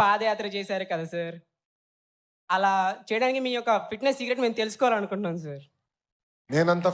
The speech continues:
Speaker 2: ఫిట్ కాదురా స్వామి. మా ఇంట్లో నేను నవ్వుతా అంటాం,
Speaker 1: సార్.
Speaker 2: ము-, ముగ్గురు తినరు, ఇద్దరిని తిన్నీరని.
Speaker 1: సార్, మీ
Speaker 2: నాకు
Speaker 1: గ్రేట్.
Speaker 2: నన్ను దేవాంశని తిన్నీరు ఇంట్లో ఎవరు, ఇది తినదు అది తినద్దు అని చెప్తారు లేండి. మా ఇద్దరికి ఫుడ్ అంటే బాగా ఇష్టం.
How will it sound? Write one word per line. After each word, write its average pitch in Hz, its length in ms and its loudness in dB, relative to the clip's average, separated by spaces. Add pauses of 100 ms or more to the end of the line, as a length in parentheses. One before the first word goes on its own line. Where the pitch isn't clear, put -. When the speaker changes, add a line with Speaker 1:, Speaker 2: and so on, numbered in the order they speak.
Speaker 2:
ఫిట్ 180 260 -4
కాదురా 175 360 2
స్వామి. 151 320 -6 (1000)
మా 143 80 -6 (100)
ఇంట్లో 185 280 2 (720)
నేను 147 200 -12
నవ్వుతా 156 360 2
అంటాం, 147 240 -4 (140)
Speaker 1:
సార్. 123 220 -10
Speaker 2:
ము-, 151 120 -14 (120)
ముగ్గురు 170 340 -2
తినరు, 190 320 2 (140)
ఇద్దరిని 165 340 0 (140)
తిన్నీరని. 156 560 -2 (320)
Speaker 1:
సార్, 247 120 -8 (300)
మీ 185 160 2
Speaker 2:
నాకు 156 160 4
Speaker 1:
గ్రేట్. 160 160 0
Speaker 2:
నన్ను 170 200 -2 (100)
దేవాంశని 175 420 2 (100)
తిన్నీరు 165 440 -2
ఇంట్లో 139 280 -6
ఎవరు, 127 240 -4 (680)
ఇది 170 180 4
తినదు 175 340 4
అది 170 180 0
తినద్దు 170 360 0
అని 151 120 -4
చెప్తారు 131 380 -4
లేండి. 135 200 -6
మా 135 80 -2 (100)
ఇద్దరికి 151 280 -4
ఫుడ్ 151 220 -4
అంటే 147 180 -2
బాగా 127 200 -2
ఇష్టం. 113 200 -14